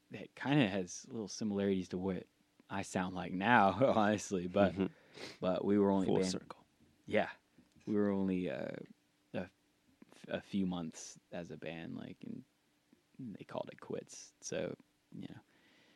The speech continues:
Speaker 1: but
Speaker 2: Sounds like a band.
Speaker 1: <laughs>
Speaker 2: <laughs>
Speaker 1: But, uh, even, like, then, like, I'd be, like, free on stage, like, just doing my thing. But then, you know, as the years went on, it's just like that,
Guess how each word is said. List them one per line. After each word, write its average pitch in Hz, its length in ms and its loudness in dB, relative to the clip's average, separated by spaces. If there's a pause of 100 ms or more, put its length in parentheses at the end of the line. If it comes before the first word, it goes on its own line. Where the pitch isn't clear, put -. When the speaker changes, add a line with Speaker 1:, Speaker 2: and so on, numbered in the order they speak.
(340)
Speaker 1:
but 95 220 10
Speaker 2:
Sounds 90 260 2
like 92 180 -4
a 92 40 -8
band. 95 460 0
Speaker 1:
<laughs> 127 1080 6 (100)
Speaker 2:
<laughs> - 880 -20
Speaker 1:
But, 104 300 6 (960)
uh, 92 300 0 (320)
even, 117 280 4
like, 95 300 4
then, 107 420 10
like, 90 280 0
I'd 92 180 0
be, 95 160 0
like, 87 280 -2 (420)
free 101 400 8
on 92 180 2
stage, 92 580 -4
like, 123 200 -12
just - 260 -14 (260)
doing 95 240 -2
my 92 220 -4
thing. 95 380 4 (600)
But - 200 -8
then, 92 400 -6
you 87 100 -10
know, 85 160 -12
as 87 220 -10
the 95 100 -12
years 90 320 -8
went 90 160 -12
on, 92 240 -12
it's - 140 -14
just - 240 -18
like - 260 -12
that, - 200 -4